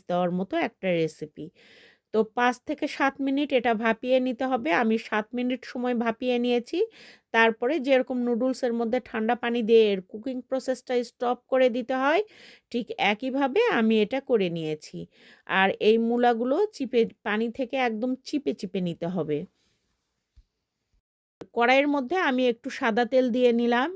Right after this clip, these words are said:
আমার বাসায় আজকে একদমই ঘি নেই, তাই আমি ঘি দিতে পারলাম না, তবে ঘি দিলে খুব ভালো হয়। আর মূলাটা এরকম হাত দিয়ে চিপে চিপে পানিটা একটু ছেঁকে নিয়েছি। আর এখানে ড্রাই ফ্রুটস অ্যাড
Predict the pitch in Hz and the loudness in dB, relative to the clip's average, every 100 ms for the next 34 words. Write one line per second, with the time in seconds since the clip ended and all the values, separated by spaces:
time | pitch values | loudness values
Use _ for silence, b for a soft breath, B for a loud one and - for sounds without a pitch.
0 | 392 _ 175 196 208 220 214 277 277 254 | -12 _ -4 0 2 0 -2 -2 0 -2
1 | - 285 214 190 185 226 254 226 262 269 | -4 0 0 0 0 0 0 0 2 2
2 | 262 277 415 - b b b - 233 226 | 2 2 -2 -6 b b b 0 2 4
3 | 233 240 196 233 208 214 202 185 180 170 | 4 0 0 0 0 0 -2 -4 -4 -4
4 | 160 156 - 214 254 202 269 240 285 381 | -6 -8 -6 -4 -4 -2 -2 0 -2 -2
5 | - 415 - 220 180 160 147 - - B | 0 -2 0 -2 0 -2 -6 -8 -12 B
6 | B B 214 214 220 247 254 247 285 269 | B B -2 2 4 4 4 2 2 2
7 | 233 254 269 214 233 208 262 262 - 311 | 2 0 -4 0 0 0 0 -2 -2 -6
8 | 392 349 320 226 254 - _ _ _ _ | -4 -6 -2 0 0 -4 _ _ _ _
9 | - 240 240 233 294 226 - 320 427 - | 0 2 2 0 -2 -2 -4 0 0 -2
10 | b b b - - 262 247 202 170 - | b b b -6 0 2 4 2 0 -2
11 | 202 190 220 226 294 247 247 240 269 311 | 0 0 0 -2 -4 -2 2 2 2 -4
12 | 269 - 240 240 | -8 -4 -2 -2